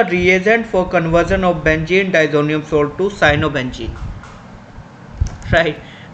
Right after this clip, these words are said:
So again, ओके, तो यहाँ देख सकते हैं दो हज़ार उन्नीस बीस में एक क्वेश्चन स्ट्रक्चर से diazotization का आया and rest of the questions are from chemical properties,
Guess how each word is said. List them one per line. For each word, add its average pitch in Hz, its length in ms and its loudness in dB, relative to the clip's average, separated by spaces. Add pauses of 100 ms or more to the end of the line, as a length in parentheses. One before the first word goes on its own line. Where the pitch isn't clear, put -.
So 185 120 4 (600)
again, 170 380 0 (1040)
ओके, - 300 -8 (2000)
तो 180 140 2
यहाँ 190 320 2
देख 214 160 0
सकते 202 260 -6
हैं 190 100 -4
दो 180 140 0
हज़ार 190 160 2
उन्नीस 180 400 -2
बीस 160 240 -4
में 143 220 -4 (460)
एक 196 260 2
क्वेश्चन 196 340 0
स्ट्रक्चर 185 440 0
से 214 200 0 (300)
diazotization 165 920 2
का 196 80 4
आया 202 320 4
and 156 220 -4
rest 196 280 2
of 190 120 -6
the 196 100 6 (260)
questions 143 460 -2 (280)
are 139 160 8
from 214 200 4 (120)
chemical 156 420 0
properties, - 500 -4